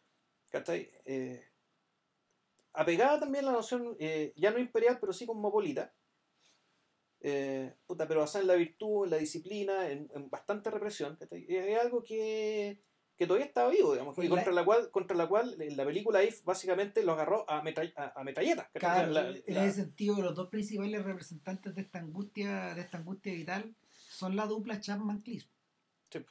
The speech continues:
Speaker 2: ¿Cachai? De hecho, Cleese, a propósito del material que decía el, el tipo en la autobiografía de los Python, dice,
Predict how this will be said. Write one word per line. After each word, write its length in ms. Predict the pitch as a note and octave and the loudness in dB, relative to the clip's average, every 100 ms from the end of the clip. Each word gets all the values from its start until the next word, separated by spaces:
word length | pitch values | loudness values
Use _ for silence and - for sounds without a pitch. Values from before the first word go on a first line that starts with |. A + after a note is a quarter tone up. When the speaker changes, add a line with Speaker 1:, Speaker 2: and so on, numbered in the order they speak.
| _ _ | _ _
Speaker 2:
¿Cachai? 320 | D#3+ F#3 G#3 | -12 -10 -8
De 160 | G3 F3 | -8 -10
hecho, 460 | F#3 G3+ G3 - _ _ - - _ | -6 -6 -6 -10 _ _ -20 -20 _
Cleese, 360 | - G3+ G#3 - | -2 0 0 -4
a 80 | D#3 | -8
propósito 520 | D#3 D3+ G3+ A3 G#3 | -8 -6 -6 -6 -6
del 180 | F#3+ F3+ | -6 -6
material 480 | E3 D#3+ D#3 G3+ G#3 | -10 -8 -6 -6 -6
que 120 | G#3 | -6
decía 460 | G3 - G3+ G#3+ A3+ | -6 -6 -6 -4 -8
el, 280 | G#3+ F3 F3+ | -10 -10 -12
el 260 | F#3+ F#3 D#3+ | -10 -12 -8
tipo 180 | G3+ A3 | -8 -6
en 80 | |
la 80 | G#3 | -6
autobiografía 600 | F#3+ F#3+ F3+ F3 D#3+ G3+ | -6 -8 -10 -10 -10 -8
de 60 | G#3+ | -6
los 100 | G3+ | -8
Python, 360 | - G3+ G3 F#3 | -8 -10 -8 -10
dice, 360 | F#3 E3+ F3+ | -10 -12 -18